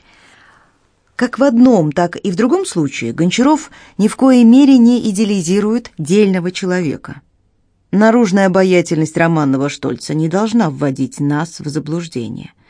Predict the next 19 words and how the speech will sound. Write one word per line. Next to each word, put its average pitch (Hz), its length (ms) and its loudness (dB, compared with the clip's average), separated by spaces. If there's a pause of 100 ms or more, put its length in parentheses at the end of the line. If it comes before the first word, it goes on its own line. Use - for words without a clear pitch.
(200)
Этот - 220 -10
персонаж 175 520 0
так 165 200 -4
и 175 40 -4
задуман 185 480 0
автором, - 480 -10 (280)
чтобы 180 280 -2
на 185 120 2
поверхности 185 720 -2
действия 233 560 -2 (200)
все - 200 0
время 220 320 2
оставаться 226 680 -2 (160)
ему 170 240 0
выигрышно 196 540 0
привлекательной 220 680 -2
фигурой – 226 560 -4 (520)
этаким 262 520 2
отовсюду 294 960 0